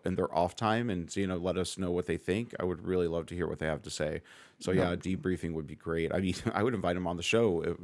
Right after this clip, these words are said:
Speaker 1: to get, uh, to record their feedback. Um, but yeah, no, that was, that was the, that was, like, the highlight of my day. And then, I mean, it also was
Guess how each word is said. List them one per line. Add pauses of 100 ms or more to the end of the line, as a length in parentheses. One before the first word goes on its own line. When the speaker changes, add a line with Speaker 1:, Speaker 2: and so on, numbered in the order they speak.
Speaker 1:
to
get,
uh, (460)
to
record
their
feedback. (600)
Um, (400)
but
yeah,
no,
that
was, (280)
that
was
the,
that
was,
like,
the
highlight
of
my
day.
And
then, (540)
I
mean,
it
also
was